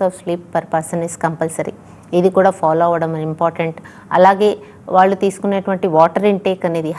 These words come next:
hydration of skin అని చెప్పుకోవచ్చు మనం. అంటే స్కిన్, ఆ, గ్లో అవ్వాలన్నా, హైడ్రేటెడ్గా ఉండాలి అన్నా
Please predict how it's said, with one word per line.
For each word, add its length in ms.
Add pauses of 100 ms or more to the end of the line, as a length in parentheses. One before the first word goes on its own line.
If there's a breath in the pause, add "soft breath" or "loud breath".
hydration 480
of 120
skin 360
అని 80
చెప్పుకోవచ్చు 560
మనం. 160 (420 loud breath)
అంటే 300 (320 loud breath)
స్కిన్, 440
ఆ, 760 (140)
గ్లో 340
అవ్వాలన్నా, 720
హైడ్రేటెడ్గా 760
ఉండాలి 460
అన్నా 260